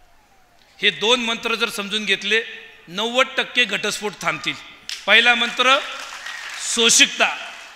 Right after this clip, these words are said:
सहनशीलता, आणि दुसरा मंत्र संयम ठेवला पाहिजे.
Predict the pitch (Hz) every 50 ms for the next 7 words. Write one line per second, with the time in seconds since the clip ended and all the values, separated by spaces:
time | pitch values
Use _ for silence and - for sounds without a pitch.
0 | - - - - - - - - 233 247 254 247 - 247 214 170 - - 139 -
1 | - - - - - - - - - - - - - 139 185 220 240 220 170 226
2 | - - 247 262 262 240 240 247 240 - 254 254 262 269 285 - - - - -
3 | - - - - 247 233 240 240 269 277 269 220 - 202 226 214 214 202 202 190
4 | 190 151 156 147